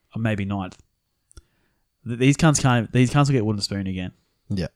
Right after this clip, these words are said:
Speaker 1: There's just no, there's nothing, nothing.
Speaker 2: At least with the Dogs, they've got,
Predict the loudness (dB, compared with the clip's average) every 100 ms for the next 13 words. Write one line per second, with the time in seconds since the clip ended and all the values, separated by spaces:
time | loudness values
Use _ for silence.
0 | _ 2 4 6 4 2 2 2 2 -2
1 | -6 -10 -16 _ _ _ _ _ _ _
2 | _ _ 0 2 0 -8 _ _ _ _
3 | _ _ _ _ _ -10 2 4 6 4
4 | 4 4 4 2 2 0 0 0 0 0
5 | -2